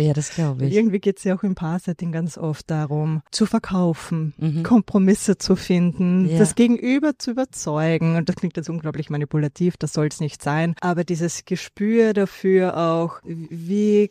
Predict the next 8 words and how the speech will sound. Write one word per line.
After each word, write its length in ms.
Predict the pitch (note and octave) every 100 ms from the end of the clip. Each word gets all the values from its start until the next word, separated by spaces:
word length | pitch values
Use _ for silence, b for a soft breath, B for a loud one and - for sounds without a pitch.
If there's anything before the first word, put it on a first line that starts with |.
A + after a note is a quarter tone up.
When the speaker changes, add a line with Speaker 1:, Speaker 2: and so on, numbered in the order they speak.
| _
Speaker 2:
können 520 | - - F3+ G#3 G#3 F3+
wir 140 | G3
hier 180 | F3+ F3+
zwei 300 | - D#3+ F3+
Seiten, 560 | G3+ F3 F3+ F#3+ - F3+
die 140 | F3
vielleicht 440 | - D#3 D#3 D3+ -
nicht 600 | G3+ A3+ G3 - -